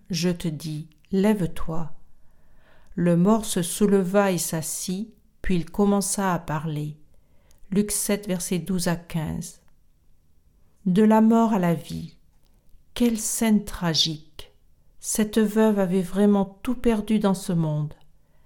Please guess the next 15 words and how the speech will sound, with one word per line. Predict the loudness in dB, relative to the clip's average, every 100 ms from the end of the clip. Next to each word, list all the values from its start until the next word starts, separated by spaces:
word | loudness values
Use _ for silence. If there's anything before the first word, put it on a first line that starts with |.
| -20 -12
D'abord | -4 -2 0 0 0
son | 0 2
mari, | 2 2 -2 -4 -4 -6 -14 _ _
puis | -6 -2
son | 0
fils | -2 -2 -2
unique, | 0 2 2 0 -4 -20 -20 -20 _ _ -20 -2
et | 2
avec | 4 4 0 2
eux | 0
ses | 0 -2
seules | -4 -2 -2
ressources | -2 -4 -4 -4 -6 -8
pour | -8 -6
vivre. | -4 -4 -6 -8 -10